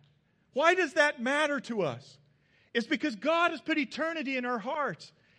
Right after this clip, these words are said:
There has to be something more. There has to be that longing for more. And if you pass from this life to the next life, what is your destiny in that next life to come?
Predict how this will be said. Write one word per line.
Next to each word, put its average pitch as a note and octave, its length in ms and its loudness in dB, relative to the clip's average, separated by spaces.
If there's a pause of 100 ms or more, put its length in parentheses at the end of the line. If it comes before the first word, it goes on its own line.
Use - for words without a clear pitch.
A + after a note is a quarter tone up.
(180)
There A#3+ 160 4
has D#4+ 280 0
to E4 60 -6
be C#4+ 140 0
something D4 440 -4
more. D4 220 2
There A#3+ 160 0
has C#4 280 0
to D4+ 80 -10
be D4 140 -4
that C4+ 200 0
longing C4 400 -2
for C#4 140 -6
more. B3 320 -2 (200)
And A3+ 140 0
if A#3 120 0
you D4+ 80 -4
pass C#4 320 -2
from C4 200 -4
this D4 240 -2
life C4 240 0
to C4+ 140 -8
the A3+ 80 -2
next B3+ 400 -4
life, A3 240 0 (240)
what C4+ 240 2
is C#4+ 240 -2
your C#4+ 100 0
destiny C4+ 600 0
in C4+ 140 0
that C4+ 200 -2
next A#3+ 320 -4
life D#4 380 -2
to C#4 100 -8
come? B3 400 -4